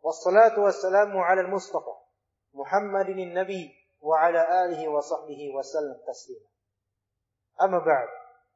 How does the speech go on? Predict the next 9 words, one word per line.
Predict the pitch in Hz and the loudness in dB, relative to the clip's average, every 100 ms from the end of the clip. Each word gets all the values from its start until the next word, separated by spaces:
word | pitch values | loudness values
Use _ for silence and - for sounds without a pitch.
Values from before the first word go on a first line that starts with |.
| _ _ _ _ _ | _ _ _ _ _
Ma'asyiral | 151 165 170 180 170 | -6 -6 -4 -2 -2
muslimin | 160 165 175 180 170 | -4 -6 -6 -4 -6
yang | |
semoga | 143 160 160 151 | -6 -6 -2 -2
Allah | 143 135 | -2 -4
Ta'ala | 127 139 | 0 0
berkahi. | 139 - 131 - _ _ _ _ _ _ _ _ _ _ _ _ _ _ _ _ _ _ _ _ _ | -2 -6 -10 -10 _ _ _ _ _ _ _ _ _ _ _ _ _ _ _ _ _ _ _ _ _
Di | 156 | -2
antara | 208 202 190 190 190 | 0 0 2 4 4